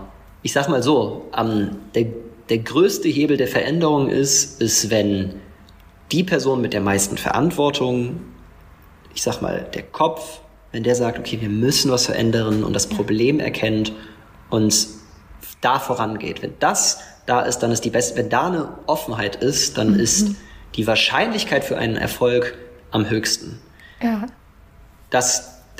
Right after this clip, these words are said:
Speaker 1: ich sag mal, das ist der Best Case, so.
Speaker 2: Und wie oft kommt es vor, verhältnismäßig?
Speaker 1: Ähm.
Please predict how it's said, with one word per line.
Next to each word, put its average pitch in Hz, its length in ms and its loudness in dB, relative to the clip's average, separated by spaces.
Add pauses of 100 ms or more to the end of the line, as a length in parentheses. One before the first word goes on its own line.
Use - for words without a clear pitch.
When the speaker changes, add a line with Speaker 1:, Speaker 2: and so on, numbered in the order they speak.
Speaker 1:
ich - 140 0
sag 131 140 2
mal, 127 60 0
das 120 160 2
ist 117 100 0
der 120 60 2
Best 113 300 0
Case, - 520 0
so. - 160 -4
Speaker 2:
Und 233 160 2
wie 247 120 4
oft 247 220 0
kommt 208 220 0
es 208 140 -6
vor, 196 300 -6 (120)
verhältnismäßig? 220 840 -4 (680)
Speaker 1:
Ähm. 117 920 4